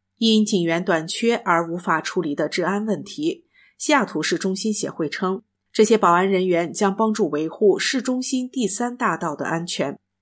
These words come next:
地处西雅图市中心第三大道的商家和居住在这一地区的居民都表示，这一带充斥着毒品和无家可归者，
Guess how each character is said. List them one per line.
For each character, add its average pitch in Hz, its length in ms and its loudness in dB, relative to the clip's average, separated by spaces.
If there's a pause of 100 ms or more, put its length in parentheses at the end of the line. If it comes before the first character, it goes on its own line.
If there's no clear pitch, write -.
地 214 160 4
处 185 240 4
西 180 160 0
雅 233 160 0
图 151 160 -6
市 170 160 0
中 185 200 -2
心 220 300 -2
第 185 140 -4
三 180 240 -4
大 185 160 2
道 170 160 -4
的 147 80 -6
商 190 260 -2
家 214 320 2 (120)
和 190 240 4
居 262 180 -2
住 262 180 -4
在 165 280 0
这 170 140 0
一 160 120 -4
地 180 160 -4
区 190 180 -4
的 175 140 0
居 226 220 -4
民 160 260 -4
都 160 140 0
表 147 240 -4
示， - 400 0 (260)
这 302 180 2
一 175 120 -2
带 175 260 2
充 233 320 -6
斥 214 200 0
着 160 180 0
毒 170 260 0
品 165 260 -6
和 156 220 -6
无 151 160 -4
家 185 200 -2
可 - 200 -8
归 190 200 0
者， 147 300 0